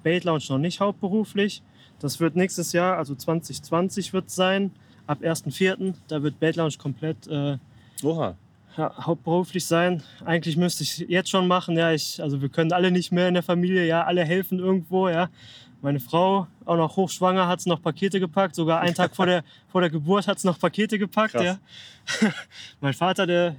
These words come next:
Speaker 1: ja, direkt, wenn er von der Arbeit kommt, dann ist er bei mir in der Halle. Er verpackt eigentlich alles so.
Speaker 2: Mhm.
Speaker 1: Und ich kümmere mich komplett um die Produktion, ne? Ich hab noch, äh, einen Helfer, der ab und zu,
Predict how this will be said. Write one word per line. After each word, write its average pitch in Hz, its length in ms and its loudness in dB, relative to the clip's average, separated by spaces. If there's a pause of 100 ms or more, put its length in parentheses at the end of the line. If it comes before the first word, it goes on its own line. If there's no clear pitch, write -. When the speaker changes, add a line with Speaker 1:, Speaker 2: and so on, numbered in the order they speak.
Speaker 1:
ja, 156 160 -8 (160)
direkt, 147 380 -8
wenn 151 120 -2
er 156 140 -2
von 160 100 0
der 156 100 2
Arbeit 175 300 2
kommt, 180 400 -2 (160)
dann 160 320 -2
ist 165 260 -2
er 160 100 0
bei 156 140 -2
mir 165 120 0
in 160 80 0
der 156 120 -2
Halle. 180 300 0 (400)
Er - 80 -10
verpackt - 380 -2
eigentlich 180 280 0
alles 185 280 0
so. 180 260 0 (200)
Speaker 2:
Mhm. 139 360 -2
Speaker 1:
Und 139 100 -2
ich 127 120 -4
kümmere 165 200 2
mich 156 140 -2
komplett 160 320 -2
um 160 80 0
die 147 80 -2
Produktion, 147 640 -2
ne? 127 160 -6 (580)
Ich - 100 -18
hab 143 80 -12
noch, 143 280 0
äh, 151 40 -6 (240)
einen 139 280 0
Helfer, 170 340 2
der 160 260 2
ab 165 120 -4
und 165 100 -2
zu, 170 380 -2